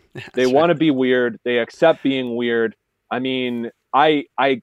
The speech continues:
Speaker 2: have constantly debated. I've never written into the, the, uh, the column at the back of my alumni magazine from my undergrad institution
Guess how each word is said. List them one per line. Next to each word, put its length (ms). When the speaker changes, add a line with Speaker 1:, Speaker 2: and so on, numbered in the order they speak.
Speaker 2:
have 160
constantly 480
debated. 320
I've 140
never 480
written 360
into 520
the, 260
the, 540
uh, 420
the 100
column 480
at 120
the 60
back 320
of 120
my 180
alumni 480
magazine 640
from 180
my 140
undergrad 560
institution 800